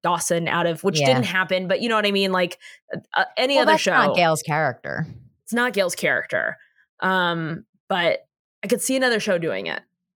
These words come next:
Speaker 2: Yeah, a show that was probably m-, undertoned with more sinister storylines, like, um,
Speaker 1: Yeah. I'm
Speaker 2: Melrose
Speaker 1: glad it didn't
Speaker 2: Place or
Speaker 1: happen.
Speaker 2: something. Oh, yeah, for sure.
Speaker 1: Yeah.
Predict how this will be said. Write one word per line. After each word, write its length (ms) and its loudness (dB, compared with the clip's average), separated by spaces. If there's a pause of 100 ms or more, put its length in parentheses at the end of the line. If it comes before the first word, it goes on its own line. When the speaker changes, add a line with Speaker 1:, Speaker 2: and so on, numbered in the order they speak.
(640)
Speaker 2:
Yeah, 480 2
a 60 0
show 400 0
that 280 0
was 300 -4
probably 600 -2
m-, 200 -4 (360)
undertoned 560 0
with 140 0
more 220 2
sinister 680 -2
storylines, 720 -4
like, 200 -8
um, 300 -6
Speaker 1:
Yeah. 160 -10 (560)
I'm 60 -8
Speaker 2:
Melrose 320 2
Speaker 1:
glad 180 2
it 120 -6
didn't 180 0
Speaker 2:
Place 80 -4
or 40 -2
Speaker 1:
happen. 100 -8
Speaker 2:
something. 320 -6
Oh, 140 2
yeah, 160 2
for 140 -4
sure. 360 -10 (420)
Speaker 1:
Yeah. 160 -4